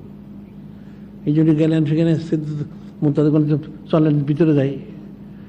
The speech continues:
হযরত ফেরেশতা বললেন, "আপনি আসেন জিবরাইল ইসলাম, আপনি আসছেন, আমাকে নিয়ে আসছেন, আপনি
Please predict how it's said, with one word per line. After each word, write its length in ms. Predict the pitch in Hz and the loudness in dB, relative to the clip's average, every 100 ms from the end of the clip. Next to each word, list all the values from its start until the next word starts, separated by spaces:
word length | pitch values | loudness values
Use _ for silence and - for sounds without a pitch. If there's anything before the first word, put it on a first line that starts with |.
| - - | -18 -2
হযরত 140 | 143 | 0
ফেরেশতা 320 | 143 151 143 147 | 2 2 2 0
বললেন, 240 | 147 143 | 2 0
"আপনি 20 | |
আসেন 540 | 147 165 147 - - 151 | 0 -2 -4 -6 -2 0
জিবরাইল 280 | 139 143 | 4 4
ইসলাম, 280 | 127 - 117 | 2 -4 -8
আপনি 200 | 131 131 | -6 -2
আসছেন, 360 | 139 127 - 131 - - - | -2 -4 -6 -6 -6 -16 -12
আমাকে 240 | 135 135 143 | -4 2 4
নিয়ে 180 | 147 151 | 6 4
আসছেন, 220 | 147 143 | 2 -4
আপনি 260 | 131 - | -4 -6